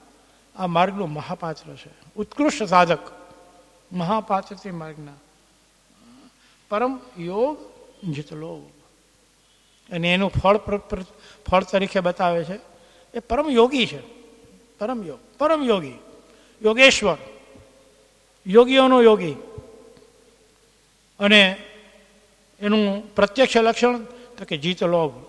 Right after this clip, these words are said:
લોભનો અંશ પણ નથી, લોભનો કણિયો નથી, કંઈ પણ વાસના નથી, તૃષ્ણા નથી, કંઈ પ્રાપ્ત કરવાની ઈચ્છા નથી, કાંઈ જ નથી, કંઈ ખેવના નથી.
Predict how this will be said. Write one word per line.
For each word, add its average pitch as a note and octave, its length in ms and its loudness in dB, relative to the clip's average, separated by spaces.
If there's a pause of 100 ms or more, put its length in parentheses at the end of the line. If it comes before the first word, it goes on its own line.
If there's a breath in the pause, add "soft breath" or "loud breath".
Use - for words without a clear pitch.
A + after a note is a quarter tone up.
(100)
લોભનો G3+ 380 2
અંશ G3+ 340 0
પણ F#3 140 -6
નથી, D#3+ 300 -8
લોભનો G3 320 0
કણિયો F#3+ 360 -2
નથી, C#3+ 300 -10 (1040 soft breath)
કંઈ D4+ 180 6
પણ C#4 260 6
વાસના A3 380 4
નથી, G#3 280 0
તૃષ્ણા G3+ 440 -4
નથી, F3 240 -6 (420 soft breath)
કંઈ B3+ 140 4
પ્રાપ્ત A#3+ 380 0
કરવાની G#3+ 400 0
ઈચ્છા A3 260 0
નથી, G3 280 -4
કાંઈ D4 280 6
જ C4 120 0
નથી, D3+ 260 -4 (400 loud breath)
કંઈ - 160 2
ખેવના B3 440 6
નથી. F#3 300 -2